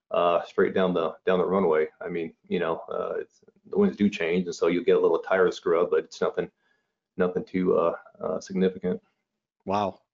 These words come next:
Speaker 2: that must be very, very cool. Uh, I wanna show, b-, before we move on to the B two itself, of course, I want to show a couple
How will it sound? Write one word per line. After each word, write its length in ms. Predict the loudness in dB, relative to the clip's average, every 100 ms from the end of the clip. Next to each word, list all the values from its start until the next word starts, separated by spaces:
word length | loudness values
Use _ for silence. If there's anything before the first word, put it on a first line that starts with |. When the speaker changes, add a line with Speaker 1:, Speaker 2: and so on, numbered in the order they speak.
| _ -10
Speaker 2:
that 80 |
must 220 | -6 -4 -4
be 80 |
very, 320 | -2 -2 -2 -2
very 260 | -2 -2
cool. 400 | 0 0 0 -2
Uh, 200 | -2 0 0
I 160 | 0
wanna 220 | 0 0
show, 380 | 0 2 4 4
b-, 260 | 0 -4 -6
before 260 | -4 2 2
we 100 | 4
move 200 | 2 2
on 140 | 0
to 80 | 0
the 80 | 0
B 160 | -2
two 220 | 2 0
itself, 380 | 2 2 0 0
of 120 | -6
course, 260 | 0 0 0 -8 -20 -20 -8
I 100 | -2
want 340 | 0 0 -2 -2
to 260 | 0 0
show 360 | -2 -2 0 0
a 60 | -2
couple 500 | -2 0 -2 -2